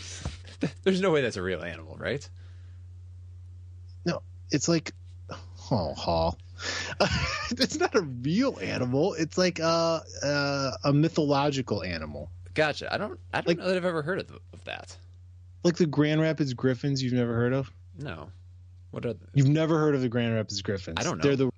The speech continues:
Speaker 2: they're the Red Wings minor league affiliate, and they play in Grand Rapids.
Speaker 1: Okay.
Speaker 2: They're a hockey team.
Speaker 1: Minor league hockey. No, I, I haven't heard of it.
Speaker 2: Okay, a griffin is like a body of a lion and the head and wings of an eagle.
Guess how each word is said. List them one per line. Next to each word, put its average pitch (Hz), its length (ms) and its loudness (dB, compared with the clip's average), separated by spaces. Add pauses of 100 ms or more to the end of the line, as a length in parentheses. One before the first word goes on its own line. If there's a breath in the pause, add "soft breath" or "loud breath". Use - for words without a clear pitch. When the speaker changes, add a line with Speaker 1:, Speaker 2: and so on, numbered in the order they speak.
(160)
Speaker 2:
they're 139 160 4
the 127 120 4
Red 120 360 2
Wings 120 340 2
minor 104 380 2
league 98 180 0
affiliate, 85 460 0
and 90 100 -2
they 95 80 2
play 90 220 0
in 85 60 0
Grand 73 200 0
Rapids. 69 460 -2
Speaker 1:
Okay. - 120 -12
Speaker 2:
They're 98 120 4
a 98 60 0
hockey - 360 -4
team. 160 240 -2
Speaker 1:
Minor 151 320 2
league 131 160 -2
hockey. 90 340 -4
No, 90 180 -2
I, 85 80 -4
I 95 280 -4
haven't 95 200 -4
heard 85 180 -8
of - 100 -14 (100)
it. - 140 -16 (800 loud breath)
Speaker 2:
Okay, 156 220 4
a 147 80 2
griffin 165 720 4
is 131 340 0
like 123 300 2
a 120 80 2
body 139 580 4
of 127 80 2
a 127 60 2
lion 117 800 2
and 110 200 4
the 110 60 2
head 127 500 2
and 107 280 2
wings 104 280 2
of 87 140 -2
an 78 180 -6
eagle. 71 280 -6